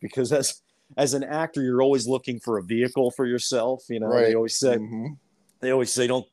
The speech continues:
Speaker 1: you know, don't wait for the audition to come through, you know, make your, make
Speaker 2: <laughs>
Speaker 1: your own vehicle." And
Speaker 2: Yeah, yeah,
Speaker 1: I,
Speaker 2: yeah, yeah.
Speaker 1: and I've always
Speaker 2: <laughs>
Speaker 1: generally be-, been interested in, in history.
Speaker 2: Uh-huh.
Speaker 1: And, uh,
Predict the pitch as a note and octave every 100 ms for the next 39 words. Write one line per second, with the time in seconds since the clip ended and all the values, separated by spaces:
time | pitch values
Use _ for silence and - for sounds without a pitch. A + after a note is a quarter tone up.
0 | - A#2+ G#2+ F#2+ B2 C3 C3 B2 - B2+
1 | A#2 A#2+ A#2+ A2 C3 - A#2+ A#2 A#2 A2+
2 | A#2 A#2 A#2 A2+ A2+ A2+ A2+ - - -
3 | - D#3+ C3 C3 C#3 B2+ B2+ C3 C#3+ C3+
4 | D3 D3+ C3 E3+ G3+ C3+ F#2+ E2+ _ _
5 | _ - C3 C#3 B2+ C3 C3+ C3 C#3 C3+
6 | C3+ C3+ C#3 _ _ _ D3+ D#3 D#3 G3
7 | A3 G3 C#3 D#3+ E3+ D3+ C#3+ A#2+ C3+ B2
8 | A#2 C3 C#3 - C3 - C#3 A2+ G#2+ G#2+
9 | G#2+ G#2+ G#2 F#2 C#3 C#3+ - A2 F#2+ F2
10 | F2+ - - - - G#2+ B2 B2 A#2+ A#2+
11 | A2+ - - G#2+ G#2+ B2+